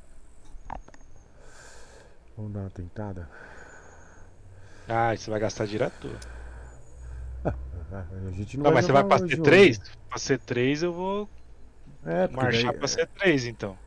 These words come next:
Speaker 1: Então, não, não, porque daí eu vou fazendo bem, então, perto, vamos fazer uma base perto do lago mesmo, tem água pura.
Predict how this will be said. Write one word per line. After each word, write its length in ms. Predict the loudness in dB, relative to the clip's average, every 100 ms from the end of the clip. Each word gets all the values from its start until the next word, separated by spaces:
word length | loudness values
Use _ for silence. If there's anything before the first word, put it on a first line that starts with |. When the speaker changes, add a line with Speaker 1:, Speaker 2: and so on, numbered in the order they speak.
| -10
Speaker 1:
Então, 280 | -10 -6 -6 -2
não, 240 | -2 0
não, 360 | -2 8 8 8
porque 300 | -2 -6 0
daí 160 | 2 2
eu 80 |
vou 320 | 2 4 2 2
fazendo 460 | 2 4 4 2
bem, 200 | 2 2
então, 200 | 2 -2
perto, 280 | 6 6 6
vamos 180 | -2 2
fazer 180 | 2 4
uma 140 | 0
base 300 | 6 6 6
perto 240 | 4 2 2
do 140 | 0
lago 280 | 8 8 8
mesmo, 340 | 0 -2 -4 -2
tem 180 | 0 0
água 280 | 0 -2 -2
pura. 540 | -2 -2 0 -2 -4